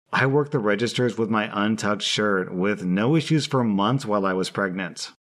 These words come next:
When I was eight months pregnant, and just a few weeks shy of going on maternity leave, we got a new manager who was painfully clueless and stupid. Isn't that always the way?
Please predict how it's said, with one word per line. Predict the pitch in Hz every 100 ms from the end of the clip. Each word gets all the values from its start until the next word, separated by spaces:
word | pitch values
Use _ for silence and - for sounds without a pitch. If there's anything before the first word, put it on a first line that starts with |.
| _
When | 107 107
I | 107
was | 104 98
eight | 101
months | 98 95 90
pregnant, | 95 95 92 85 80 -
and | 107 98 95 -
just | 107 104
a | 120 98
few | - 104 107
weeks | 104 90
shy | - 95 101
of | 92
going | 98 101 98
on | 98
maternity | 90 95 98 98 107
leave, | 104 107 107 95
we | 85 85 95
got | 127 123
a |
new | 117 113
manager | 104 107 110 117
who | 98 113
was | 110 -
painfully | - - 104 113 127 120 120 117
clueless | - 107 113 123 117
and | 139 107 87
stupid. | - - 110 101 101 87 80 - _ _ -
Isn't | 175 165
that | 131 101
always | 95 98 82
the | 87
way? | 87 90 92